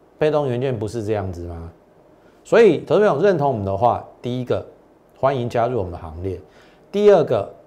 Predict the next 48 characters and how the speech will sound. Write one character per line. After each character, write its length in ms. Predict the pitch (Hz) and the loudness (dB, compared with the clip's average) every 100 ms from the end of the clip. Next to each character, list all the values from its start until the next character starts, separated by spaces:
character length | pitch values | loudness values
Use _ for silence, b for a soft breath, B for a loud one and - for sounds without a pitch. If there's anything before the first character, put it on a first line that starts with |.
| _ | _
哦， 200 | 104 98 85 | -6 -4 -2
当 140 | 143 | -2
然 280 | 151 123 117 135 | 0 -2 -2 -8
你 220 | 107 101 | -8 -8
可 240 | - 113 | -4 -2
以 160 | 143 101 | -2 -4
先 420 | 117 120 120 120 | -4 -4 -4 -8
加 160 | - 113 | -4 -4
入 140 | 120 | -2
我 60 | 90 | -4
们 140 | 87 | -6
Line@， 400 | 92 98 98 95 - 90 - _ _ _ _ _ _ _ _ _ - | -6 -4 -4 -6 -10 -16 -18 _ _ _ _ _ _ _ _ _ -6
哦， 160 | 101 | -4
你 100 | 104 | -2
可 100 | 113 | 2
以 120 | 165 | 2
在 120 | 156 151 | 2 0
上 220 | 151 143 | 0 0
面 480 | 143 135 117 107 101 - _ - | -2 -4 -4 -6 -10 -18 _ -20
私 320 | - 120 120 | -10 -8 -8
讯， 280 | - 113 - - _ _ _ _ _ _ - | -6 -6 -6 -16 _ _ _ _ _ _ -6
哦， 140 | 98 | -4
不 160 | 92 117 | -2 2
论 220 | 156 147 | 2 2
你 80 | 131 | -2
有 160 | 117 | -2
任 240 | 110 131 113 | -2 -2 -4
何 180 | 98 98 | -4 -6
上 240 | 127 110 | -6 -10
持 240 | 95 98 | -10 -10
股 160 | 98 90 | -10 -12
的 140 | 82 | -12
问 260 | 90 104 85 | -8 -8 -8
题， 160 | - 85 | -14 -8
或 100 | 131 | -4
者 120 | 123 | -4
说 340 | 107 123 127 127 B B B B - | -2 0 0 -2 B B B B -6
你 380 | 123 180 202 - - | 0 0 0 -4 -20
只 300 | - 117 104 | -8 -6 -4
是 320 | 101 - 175 123 | -6 -4 -2 -2
想 300 | - 95 110 | -4 -6 -2
要 160 | 123 | -4
跟 320 | 120 120 120 | -4 -6 -4
我 160 | 104 85 | -6 -8
say 260 | - 110 107 | -8 -8 -6
一 140 | 123 | -10
声 260 | 101 101 104 | -8 -8 -8
嗨， 320 | - - 107 | -8 -6 -6